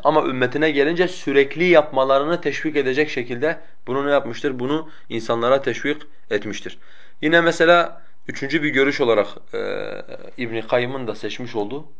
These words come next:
bazı alimlerin tercih etmiş olduğu bir görüş. Bu da nedir? Bu da aslında kuşluk namazı diye özel bir namaz söz konusu değildir. Peygamber aleyhissalatu vesselam bazı özel sebeplerin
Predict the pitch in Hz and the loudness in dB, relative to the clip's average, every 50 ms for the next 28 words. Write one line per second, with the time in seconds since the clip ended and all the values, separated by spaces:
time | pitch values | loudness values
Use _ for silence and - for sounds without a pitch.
0 | - 120 120 117 110 110 101 104 98 101 104 104 104 107 117 120 - - - - | 4 6 6 6 8 6 6 6 4 2 -2 -4 -4 -6 -6 -6 -8 -10 -12 -12
1 | - - - 110 104 104 113 110 107 107 104 104 - 104 104 101 110 110 110 104 | -10 -2 -2 -2 0 0 0 -2 -2 -4 -8 -6 -6 -4 -4 -4 -4 -4 -4 -6
2 | 101 104 120 135 160 - - - - - - - - 139 147 151 170 180 170 165 | -4 -4 -4 -4 -6 -10 -10 -10 -10 -10 -10 -6 -2 0 2 4 4 4 4 2
3 | 180 - - - - - - - - - - - - 156 170 180 185 196 190 - | -2 -4 -8 -10 -10 -12 -12 -12 -12 -10 -10 -2 0 6 8 8 8 8 6 2
4 | - - - - - - - - - - - - 147 151 - - 160 160 185 180 | -4 -10 -10 -10 -10 -10 -10 -10 -10 2 6 6 6 6 4 -4 4 4 4 4
5 | - - - 143 - - 185 180 180 165 143 139 139 147 147 170 151 147 147 135 | 4 -2 -8 -8 -4 -2 -2 -2 0 0 0 2 2 2 2 2 2 6 4 4
6 | - 123 131 131 135 175 175 156 147 151 143 139 143 175 196 - - 170 147 - | 6 4 2 8 8 6 6 8 2 0 0 0 2 2 0 0 0 -2 -2 -2
7 | - - 123 123 123 123 131 113 110 95 87 82 - - - - - - - - | -2 -2 -2 -2 -2 -4 0 2 2 2 2 -2 -8 -10 -10 -12 -12 -12 -10 -10
8 | - - - - - - - - - - - - - - - 127 135 131 147 147 | -10 -10 -10 -10 -10 -10 -10 -12 -12 -12 -12 -12 -12 2 4 4 6 6 6 4
9 | 147 156 180 175 147 147 147 139 131 - 156 160 170 165 156 143 139 127 - 139 | 6 6 6 6 6 4 2 0 2 4 4 4 4 4 2 -2 -2 0 0 0
10 | 139 147 156 170 - - - - - - - - - - 110 139 156 165 175 165 | 2 2 0 -2 -6 -10 -10 -10 -10 -10 -10 -10 -10 4 8 8 8 8 6 4
11 | 139 151 147 - 120 127 135 139 127 120 160 175 185 185 180 170 160 147 131 - | 4 2 2 2 0 -2 -2 0 4 6 8 8 8 8 8 6 4 2 0 -2
12 | - - 143 131 123 135 127 - 135 147 147 151 165 170 | 2 2 2 4 6 4 2 4 4 4 4 4 4 0